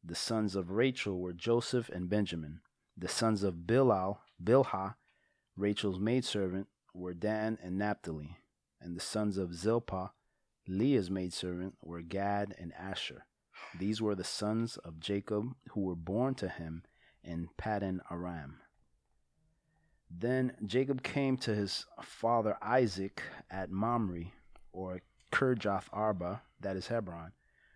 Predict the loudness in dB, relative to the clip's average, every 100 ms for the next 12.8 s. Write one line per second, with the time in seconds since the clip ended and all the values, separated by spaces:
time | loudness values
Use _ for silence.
0 | -10 -4 0 2 2 2 2 0 -4 -4
1 | -2 0 -4 -8 -8 -8 -6 -8 -10 -14
2 | -8 -4 -4 0 0 0 0 4 4 2
3 | -2 -2 -4 -2 0 0 0 -2 0 -2
4 | -2 -6 -12 -2 -2 -2 -2 0 2 0
5 | -4 -10 -12 -14 _ _ -20 -20 _ -10
6 | -2 2 2 0 -4 0 4 4 2 -2
7 | 0 0 2 0 -2 -10 -12 -8 -6 -4
8 | -4 -6 -10 -16 _ _ _ -12 -8 -8
9 | -2 0 2 0 0 -2 -4 -6 -8 -8
10 | -14 _ _ _ _ _ _ -6 0 2
11 | 2 2 4 6 4 2 -2 -6 0 2
12 | 2 0 -2 -2 -4 -6 -10